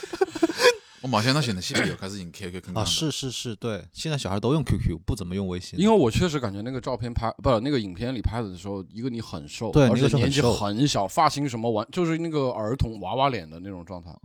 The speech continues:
Speaker 1: 哦，我那个时候刚减肥下来，刚减下来，我本来两百一十斤，那段时间我瘦到巅峰了吧，可能那个时候只有一百三十八斤吧。
Speaker 2: 哦。
Speaker 1: 你看我现在得有一百七十多斤了。
Speaker 3: 嗯。
Speaker 1: 有，就是上班把人上胖了。我那个时候就是为了，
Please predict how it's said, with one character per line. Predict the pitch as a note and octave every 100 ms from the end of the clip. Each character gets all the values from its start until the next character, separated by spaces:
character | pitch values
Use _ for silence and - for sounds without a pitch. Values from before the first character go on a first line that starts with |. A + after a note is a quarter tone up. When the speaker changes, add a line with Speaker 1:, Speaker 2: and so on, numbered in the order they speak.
| _ _
Speaker 1:
哦， | F#2 E2+ D#2 D2+
我 | D#2
那 | G#2
个 |
时 | G2 G#2
候 |
刚 | G2 G2
减 | F#2+
肥 | D2+ D2+
下 | D#2
来， | E2+ - _
刚 | E2+
减 | F2+ C#2+
下 |
来， | E2
我 | F#2
本 | F2
来 | F2
两 | E2+
百 | E2+
一 | E2+
十 | E2+
斤， | D#2+ - _
那 | G#2+
段 | G#2+
时 | F#2+
间 | F2 F2
我 |
瘦 | F2 G#2+
到 | G#2+ G2 _ _ _ _ _ _ _ _
巅 | A2
峰 | A2
了 | G#2
吧， | E2
可 | _
能 | E2
那 |
个 | C3+
时 | A2+
候 |
只 | G2+
有 |
一 | F#2+
百 | F#2+ E2+
三 | - F#2+
十 |
八 | F#3 F#2
斤 | G#2
吧。 | E2+ _ _ _
Speaker 2:
哦。 | - F#2+
Speaker 1:
你 | G2
看 | G2
我 |
现 | F#2+ G#2
在 |
得 | G#2 F#2
有 | F#2
一 | E2+
百 | D#2+
七 | D2+ -
十 | D#2
多 | D#2 D2
斤 | D2
了。 | _ _
Speaker 3:
嗯。 | A2+ G#2 F2+ _ _ -
Speaker 1:
有， | D#2+ D2
就 | E2 D#2
是 | - _
上 | - G2+
班 | F#2+ F2
把 | F2+
人 | D#2
上 | E2+
胖 | F#2 G#2
了。 | A2 _ _ _ _ _ _ _
我 | A2+
那 |
个 |
时 | D3
候 | C3+
就 | B2+
是 | B2
为 | A#2+
了， | F2+